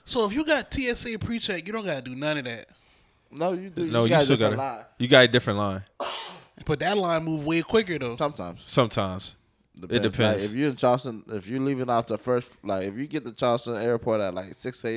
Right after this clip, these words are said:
Speaker 2: M, it's all the lines gonna be packed.
Speaker 3: Like, when I, when I, when I checked in to come back here, 'cause, you know, J F K, they got multiple. Like, they, they, they airlines be their own
Speaker 1: Yeah.
Speaker 3: airport.
Speaker 1: Mm-hmm.
Speaker 3: So, like, once I checked in my suitcase,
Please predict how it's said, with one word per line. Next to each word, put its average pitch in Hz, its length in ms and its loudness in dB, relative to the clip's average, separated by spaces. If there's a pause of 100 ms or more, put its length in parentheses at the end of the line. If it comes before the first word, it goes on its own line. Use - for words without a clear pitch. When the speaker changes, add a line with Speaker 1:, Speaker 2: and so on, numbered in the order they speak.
Speaker 2:
M, 139 140 -4 (720)
it's 123 200 -4 (420)
all 135 240 10
the 123 80 -4
lines 107 360 -2
gonna 95 140 -14
be 87 160 -12
packed. 82 240 -6
Speaker 3:
Like, 120 160 8
when 107 140 4
I, 127 240 4
when 110 160 -2
I, 127 100 2
when 110 160 -2
I 127 80 0
checked 127 300 -2
in 110 100 -6
to 104 80 -8
come 113 240 -6
back 107 160 2
here, 107 340 -2 (720)
'cause, 101 220 0
you 131 80 0
know, 101 220 -2
J 113 220 4
F 101 80 2
K, 120 180 4
they 117 120 2
got 98 360 -4
multiple. 104 880 -4 (520)
Like, 113 240 8
they, 165 320 8
they, 143 380 2
they 143 280 4
airlines 135 520 4
be 120 120 0
their 113 180 2
own 113 220 -2
Speaker 1:
Yeah. 107 80 4
Speaker 3:
airport. 113 440 0
Speaker 1:
Mm-hmm. 143 240 -8
Speaker 3:
So, 127 220 0
like, 110 280 0
once 131 220 -4
I 127 120 2
checked - 260 -2
in 123 80 -6
my 113 100 -2
suitcase, 143 720 0